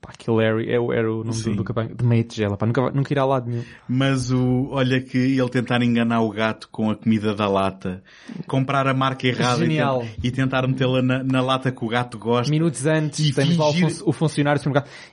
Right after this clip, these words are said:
Speaker 1: Isso é tudo a mesma coisa.
Speaker 2: E fingir que está a abri-la e depois, <laughs> "Ai, ai,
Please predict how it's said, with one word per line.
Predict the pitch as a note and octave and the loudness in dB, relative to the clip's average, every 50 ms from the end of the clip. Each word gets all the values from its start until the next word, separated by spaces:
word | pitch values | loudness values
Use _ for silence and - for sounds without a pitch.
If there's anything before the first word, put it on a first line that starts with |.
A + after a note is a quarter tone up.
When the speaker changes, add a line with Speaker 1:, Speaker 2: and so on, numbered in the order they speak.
| _ - | _ -14
Speaker 1:
Isso | - - - | -8 -4 -4
é | E3 - | -4 -2
tudo | - C#3 B2 B2+ | 0 0 2 2
a | A#2 | 2
mesma | A2+ G#2+ G#2+ G#2 | 2 0 -2 -4
coisa. | - - G#2 F#2+ - | -4 -4 -2 0 0
Speaker 2:
E | |
fingir | - - F#3+ F#3 E3 D3+ F3 F3+ E3+ | 0 0 0 0 2 2 2 0 0
que | - | 0
está | - F3+ F3 | -2 0 2
a | F3 E3+ D#3+ | 2 4 2
abri-la | D3 C3 C3+ C#3 D3+ D#3+ D#3+ D#3 D#3 D3+ D3+ D3+ D3+ D3+ | 2 2 2 2 4 2 4 4 4 2 2 0 -2 -2
e | D3+ | -2
depois, | D3+ F#3 D#3 D#3+ D#3+ D#3+ D#3 - - | -2 -2 0 0 0 0 0 -2 -8
<laughs> | - - | -8 -4
"Ai, | - B3+ B3+ D4+ D4+ C4 | 0 0 2 2 2 2
ai, | A3+ G3 G3+ F#3+ F#3+ G3 A3+ A#3+ A#3 A#3 A#3 | 2 0 -2 -4 -6 -6 -6 -6 -6 -6 -8